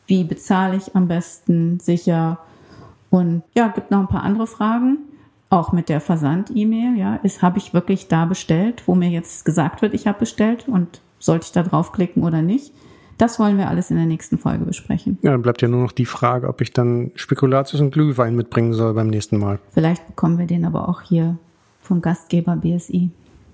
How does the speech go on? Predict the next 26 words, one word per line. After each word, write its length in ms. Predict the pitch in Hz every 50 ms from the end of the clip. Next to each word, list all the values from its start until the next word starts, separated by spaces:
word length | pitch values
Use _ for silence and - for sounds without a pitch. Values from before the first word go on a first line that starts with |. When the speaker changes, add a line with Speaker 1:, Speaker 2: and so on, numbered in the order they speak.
| _ _ _ _
Speaker 2:
Okay, 400 | 160 156 - - - 113 107 101 - _ _ _
gut. 220 | - 208 175 131 - - _ _ - - - - - _ _ _
Dann, 600 | 160 151 170 190 208 226 233 233 247 254 220 -
ja, 200 | - 185 170 147
erstmal 260 | 123 127 - - 151 139
vielen 240 | - 170 160 156
Dank 160 | 156 147 135 -
bis 120 | 127 -
hierhin. 380 | - 165 185 196 208 208 214 247
Alle 260 | - - 151 147 151
Shownotes 800 | - - - 143 151 151 147 147 147 - - - - - - - - _ _ _
oder 180 | 175 139 143 135
die 120 | 123 131
Shownotes 420 | - - - - 151 151 147 131 131
sind 140 | 131 120
voll 200 | - - 143 147
mit 140 | 143 135 123
Hinweisen 500 | - 147 151 151 135 135 131 135 127 131
und 80 | 123 123
Links 440 | 123 127 131 131 127 - - - _
zu 180 | - - - 127
dem 260 | 123 131 127 127 120
Gehörten 380 | 117 104 123 127 123 - 131
aus 120 | 117 113 -
dieser 260 | - 110 110 107 -
Ausgabe. 460 | 120 - - - 110 107 113 131 135